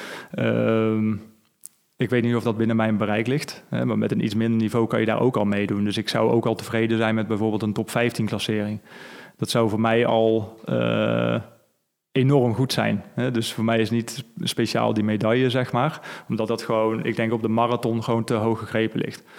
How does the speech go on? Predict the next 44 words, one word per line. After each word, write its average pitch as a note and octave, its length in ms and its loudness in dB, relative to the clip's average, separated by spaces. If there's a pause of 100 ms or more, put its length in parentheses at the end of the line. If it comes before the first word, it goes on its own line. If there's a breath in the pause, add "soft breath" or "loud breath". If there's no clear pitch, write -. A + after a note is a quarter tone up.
(280 loud breath)
Eh, A2+ 320 0
en A2+ 120 -2
ik A2 80 -4
denk G#2+ 140 -2
dat G#2+ 140 -2
je - 60 -10
daarin A2 320 0
ook G#2+ 100 0
wel A2+ 100 0
een G#2+ 80 0
beetje A2 240 0
reëel G#2+ 300 2
kan A#2 180 -2
zijn. A#2 280 0
Maar A#2 100 0
ja, A2+ 120 2
misschien A2+ 340 0
is A2 100 0
het - 80 -2
ook, A#2 320 0
ook A2+ 200 0
alleen A2 180 2
maar A2 80 0
goed A2+ 240 -2
om A2+ 80 0
te A2 80 -2
zeggen A2 260 -2
top A2+ 140 -4
vijftien, A2+ 420 0
dat A2 80 0
je A2 60 2
het A2 200 0
ooit A2+ 220 2
wel A#2 200 4
haalt. G2+ 360 0 (320 loud breath)
Eh, B2+ 80 0
ja, A2+ 100 2
dan A2+ 180 -2
verras A2 300 -2
je G#2+ 180 0 (180)
alles A#2 240 2
en A#2 60 0
iedereen A2+ 340 2
natuurlijk. F#2+ 380 -4